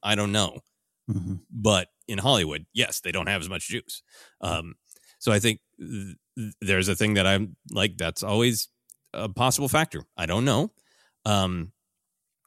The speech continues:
Speaker 1: I think another thing with the recasting of Rosario Dawson is, like, I wanna be sure to listen to all the voices, particularly when, uh, it, it, it's something that impacts, uh, uh, people m-, more strongly because of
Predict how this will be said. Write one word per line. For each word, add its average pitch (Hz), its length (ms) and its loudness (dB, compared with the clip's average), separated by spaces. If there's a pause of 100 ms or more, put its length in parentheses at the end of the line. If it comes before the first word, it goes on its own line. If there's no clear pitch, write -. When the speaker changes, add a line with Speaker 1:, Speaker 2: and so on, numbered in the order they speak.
(100)
Speaker 1:
I - 20 -14
think 147 140 4
another 135 260 8
thing 120 280 4
with 98 180 2
the 95 100 0
recasting 87 480 0
of 85 60 -2
Rosario 85 420 0
Dawson 78 420 -2
is, 76 100 -4
like, 78 240 -6
I 87 200 0
wanna 87 320 0
be 80 180 -4
sure 87 300 -2
to 78 340 -6
listen 85 400 -2
to 90 60 -4
all 82 140 -4
the 95 80 -4
voices, 78 420 -4
particularly 82 640 -4
when, 80 580 -6
uh, 80 300 -8 (100)
it, 90 160 -10
it, 98 220 -8
it's 82 340 -10
something 85 280 -8
that 80 100 -2
impacts, 82 500 -6 (140)
uh, 82 300 -4 (260)
uh, 80 80 -10 (140)
people 92 380 -4 (180)
m-, 113 160 -8 (140)
more 95 160 -2
strongly 101 360 -2
because 90 300 -2
of 90 160 -8